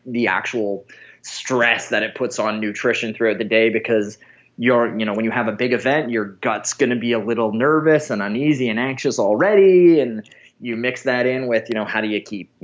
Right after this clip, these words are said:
food down and how do you get enough of it in? And it's, it's a, it's a tricky puzzle to put together. And again, it's one of those things that over time you figure out how to do it best. Um, but it's,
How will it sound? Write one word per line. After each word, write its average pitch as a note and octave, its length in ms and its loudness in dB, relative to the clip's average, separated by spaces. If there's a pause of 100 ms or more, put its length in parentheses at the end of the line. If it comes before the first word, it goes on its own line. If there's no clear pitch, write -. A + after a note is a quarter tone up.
(120)
food G3 260 6
down E3 440 2
and B2 120 -6
how A2+ 100 -6
do G2+ 80 -8
you F#2+ 80 -12
get G2 180 -4
enough C3+ 320 -2
of A#2 100 -2
it A2+ 120 4
in? F3+ 340 4
And B2 140 -2
it's, G#2+ 260 -8
it's B2+ 320 -4
a, C#3 160 0 (100)
it's C#3 140 -8
a D3 60 2
tricky D#3+ 340 2
puzzle C#3+ 320 2
to B2+ 80 4
put A2+ 160 -6
together. A#2+ 400 2
And G#2+ 80 -4
again, A2 240 -2
it's A2+ 220 -4
one A#2+ 120 -2
of A#2 60 -2
those A2+ 180 -2
things A#2 220 -6
that A2 160 0
over A2 220 0
time A#2+ 340 0
you A2 60 -2
figure A2+ 360 2
out F2+ 80 0
how G2+ 120 -2
to F#2 80 0
do F2+ 180 -8
it D#2+ 100 -14
best. - 460 -2 (380)
Um, G2 320 0
but A2 100 2
it's, - 320 -6